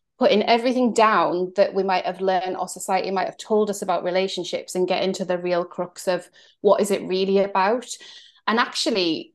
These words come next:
you know, a lot of what we were doing probably wouldn't have been acceptable by, you know, maybe, like,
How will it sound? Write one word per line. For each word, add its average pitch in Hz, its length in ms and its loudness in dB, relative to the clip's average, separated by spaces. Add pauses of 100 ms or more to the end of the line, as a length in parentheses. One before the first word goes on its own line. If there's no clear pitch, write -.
you 240 140 -2
know, 208 240 4
a 196 60 4
lot 196 280 2
of 190 160 0
what 196 240 0
we 208 180 -4
were 185 120 -4
doing 190 680 -2
probably 208 500 0
wouldn't 190 300 -2
have 190 140 -6
been 185 280 -2
acceptable 247 880 0
by, 165 300 0
you 226 280 -4
know, 160 300 -2
maybe, 175 360 -4
like, 156 360 -8